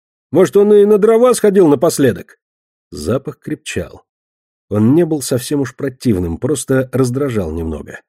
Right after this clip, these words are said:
Мы по очереди осмотрели дрова, вроде чистые. Я уже в третий раз начал искать источник запаха, когда обратил внимание на огонь.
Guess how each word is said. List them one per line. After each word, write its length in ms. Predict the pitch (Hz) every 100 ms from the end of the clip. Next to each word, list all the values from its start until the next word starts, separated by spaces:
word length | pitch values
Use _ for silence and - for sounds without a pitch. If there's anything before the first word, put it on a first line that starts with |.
| _ _ _ _
Мы 160 | 104 135
по 120 | 110
очереди 440 | 123 156 151 151
осмотрели 540 | 147 - 98 98 95 95
дрова, 480 | 98 104 80 - - _ _
вроде 320 | 90 87 113
чистые. 540 | 131 - - - - - _ _ _ _ _ _ _ _ _ _ _
Я 160 | - 117
уже 200 | 127 131
в 80 | -
третий 380 | - 170 - 151
раз 280 | 143 -
начал 300 | 101 101 110 -
искать 400 | - - 110 120
источник 460 | - 113 - 92
запаха, 480 | 92 165 - 127 143
когда 340 | 113 107 151
обратил 420 | 131 110 98 160 143
внимание 460 | 107 104 117 107
на 160 | 98 95
огонь. 340 | 87 71 69